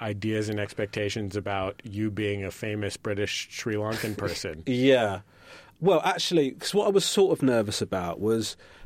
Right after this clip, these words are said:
Speaker 2: as I sort of said to you earlier, like, my experience was that I was less connected with my heritage than anybody else I knew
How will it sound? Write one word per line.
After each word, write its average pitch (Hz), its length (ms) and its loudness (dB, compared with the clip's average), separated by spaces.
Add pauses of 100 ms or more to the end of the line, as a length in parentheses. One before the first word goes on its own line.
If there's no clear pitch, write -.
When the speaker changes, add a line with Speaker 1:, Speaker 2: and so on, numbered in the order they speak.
(320)
Speaker 2:
as 135 180 0
I 147 80 4
sort 139 200 0
of 131 60 -2
said 131 180 0
to - 160 0
you 123 80 6
earlier, 117 260 2
like, 101 180 -2
my 127 500 2
experience 117 580 -2
was 107 140 -4
that 110 140 -2
I 120 120 2
was 113 180 0
less 120 220 0
connected 110 400 -4
with 104 80 -4
my 104 160 -2
heritage 101 560 -2
than 110 120 0
anybody 104 360 2
else 101 240 -2
I 101 100 -2
knew 98 460 -2